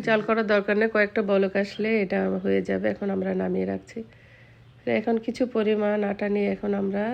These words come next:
রুটির মতো বেলে নিচ্ছি। শুকনো চালের গুঁড়া দিচ্ছি, দিয়ে একটু মোটা করে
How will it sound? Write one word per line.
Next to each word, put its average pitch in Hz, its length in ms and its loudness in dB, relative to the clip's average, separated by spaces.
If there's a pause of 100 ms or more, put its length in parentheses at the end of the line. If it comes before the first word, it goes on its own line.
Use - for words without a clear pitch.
(120)
রুটির 208 340 -2
মতো 196 200 -2
বেলে 185 280 -2
নিচ্ছি। 185 300 -6 (140)
শুকনো 208 340 -6
চালের 196 260 -2
গুঁড়া 196 220 -2
দিচ্ছি, 202 360 -6 (2500)
দিয়ে 220 200 2
একটু 226 120 0
মোটা 220 280 4
করে 208 200 0